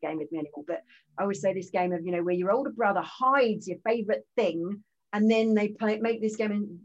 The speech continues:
they make you play this game where they say, "You're getting colder, colder, warmer, warmer, warmer." And I, that's the purpose of emotions. Emotions are to guide us towards what we want and away from what we don't want. So when we get, you know, when we're having an experience that we don't want,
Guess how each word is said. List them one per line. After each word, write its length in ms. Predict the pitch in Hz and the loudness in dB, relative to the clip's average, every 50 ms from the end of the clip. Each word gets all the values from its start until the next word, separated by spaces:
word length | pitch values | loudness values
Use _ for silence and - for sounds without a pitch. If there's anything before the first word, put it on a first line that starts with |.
| - - - | -18 -16 -4
they 140 | - 202 185 | -2 -2 -2
make 260 | 180 202 208 202 190 | 0 0 -2 -2 -2
you 100 | 202 - | -6 -4
play 200 | 208 208 196 180 | -2 0 0 0
this 160 | 196 190 - | -2 -6 -2
game 220 | - 202 190 185 | 0 0 0 0
where 180 | 185 190 185 185 | 0 2 2 4
they 140 | 180 180 180 | 4 2 0
say, 260 | 180 - 180 175 180 - - _ - | 0 -2 -4 -4 -4 -8 -20 _ -10
"You're 100 | - 190 | -4 2
getting 200 | 214 220 247 247 | 2 2 2 2
colder, 480 | 240 254 277 269 285 277 269 254 247 247 - | 0 2 4 4 6 6 4 2 2 -2 -2
colder, 320 | 262 269 254 262 - - | -2 0 2 2 2 0
warmer, 560 | 190 185 196 247 294 339 359 349 302 294 302 | -2 -4 0 4 6 6 8 8 8 6 4
warmer, 400 | 294 277 320 330 339 302 285 285 277 | 4 6 6 8 8 8 8 6 6
warmer." 380 | 262 320 330 330 294 269 277 - _ _ _ _ _ _ _ _ _ - | 4 6 6 6 6 4 2 -2 _ _ _ _ _ _ _ _ _ -6
And 80 | 208 233 | 0 0
I, 120 | 240 - - | 0 0 2
that's 220 | 226 277 247 - | 0 0 0 0
the 80 | - 247 | -4 -8
purpose 340 | 254 262 247 220 220 208 214 | -6 -4 -4 -4 -4 -4 -4
of 100 | 208 196 | -4 -4
emotions. 600 | 185 185 170 165 165 - 160 147 - - - _ _ _ _ _ - | -4 -4 -4 -4 -4 -6 -8 -12 -14 -16 -18 _ _ _ _ _ -2
Emotions 420 | 208 214 214 226 233 208 220 208 190 | 2 4 4 4 2 2 0 -2 -4
are 60 | 180 | -4
to 100 | 180 190 | -8 -4
guide 260 | - 202 190 196 180 180 | -2 2 2 2 2 0
us 100 | 180 - | -4 -6
towards 400 | - 196 208 240 277 294 254 247 | -6 0 4 4 4 4 4 0
what 160 | 226 220 202 | -2 0 0
we 140 | 208 202 180 | -2 -2 -2
want 520 | 175 190 240 233 185 196 233 - - - - - - _ _ _ _ _ _ _ _ _ _ - | 0 2 2 4 4 2 0 -6 -8 -14 -18 -20 -20 _ _ _ _ _ _ _ _ _ _ -4
and 140 | - 214 214 | 0 2 2
away 360 | 214 214 220 254 262 277 240 - | 2 2 4 2 2 2 0 -4
from 140 | - 208 202 | -2 0 0
what 180 | 208 208 - 214 | 2 0 0 -2
we 80 | 208 | -4
don't 300 | - 214 220 208 214 214 | 0 2 2 2 2 -2
want. 200 | 190 165 170 160 | -2 -4 -4 -2
So 120 | - 226 220 | -2 0 2
when 180 | 277 302 320 | 4 4 6
we 140 | 349 339 240 | 4 2 2
get, 320 | 220 247 285 233 226 - - _ _ - | 4 4 4 4 4 0 -4 _ _ -6
you 120 | - 226 220 | -2 0 2
know, 80 | 202 | 4
when 120 | 208 240 247 | 4 4 4
we're 140 | 247 247 247 | 4 2 2
having 240 | 277 294 302 285 | 2 2 2 2
an 80 | 277 254 | 2 2
experience 420 | 240 226 - - 247 240 220 214 214 | 0 -2 -2 -2 0 0 0 -2 -4
that 100 | 208 202 | -4 -4
we 100 | 214 208 | -2 0
don't 220 | 214 202 190 175 | 0 0 0 0
want, 340 | 196 202 185 - 175 208 208 | 0 0 0 0 0 -6 -8